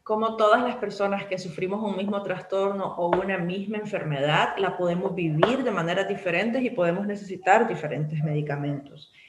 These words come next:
Y una de las cosas que yo he vivido y que escucho a mis pacientes decir es pensar que siempre te vas a sentir de la manera que te estás sintiendo. "Siempre voy a estar deprimida,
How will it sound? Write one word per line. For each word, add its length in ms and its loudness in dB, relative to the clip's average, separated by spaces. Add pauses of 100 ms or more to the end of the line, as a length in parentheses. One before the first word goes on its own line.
(580)
Y 240 -2
una 220 4
de 80 6
las 200 0
cosas 480 0 (120)
que 720 0 (260)
yo 320 6
he 80 8
vivido 640 4
y 80 0
que 100 -6
escucho 580 -2
a 40 -2
mis 180 -6
pacientes 540 -6
decir 580 2 (560)
es 180 -2
pensar 720 4
que 180 2
siempre 720 0
te 160 4
vas 220 6
a 60 -4
sentir 520 -2
de 80 2
la 80 0
manera 360 2
que 120 -4
te 120 -4
estás 400 -4
sintiendo. 640 -4
"Siempre 480 4
voy 180 8
a 80 2
estar 200 -2
deprimida, 960 0